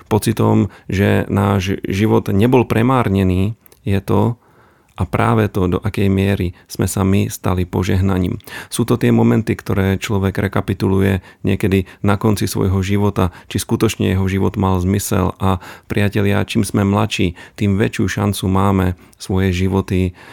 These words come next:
zmysluplne naplniť. To, že sa máme stať požehnaním pre druhých ľudí, je hlavným dôvodom, prečo nás Pán žehná. A veľmi pekne je to vidno tiež v jednej epištole apoštola Pavla, je to druhá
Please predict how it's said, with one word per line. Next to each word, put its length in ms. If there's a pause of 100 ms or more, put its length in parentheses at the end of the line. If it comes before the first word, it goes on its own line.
(140)
zmysluplne 800
naplniť. 640 (560)
To, 80
že 160
sa 160
máme 320
stať 260
požehnaním 680
pre 160
druhých 320
ľudí, 560 (400)
je 160
hlavným 480
dôvodom, 720 (240)
prečo 320
nás 180
Pán 300
žehná. 480 (640)
A 140
veľmi 240
pekne 480 (320)
je 160
to 160
vidno 480 (320)
tiež 560 (360)
v 160
jednej 240
epištole 400
apoštola 480
Pavla, 560
je 80
to 80
druhá 400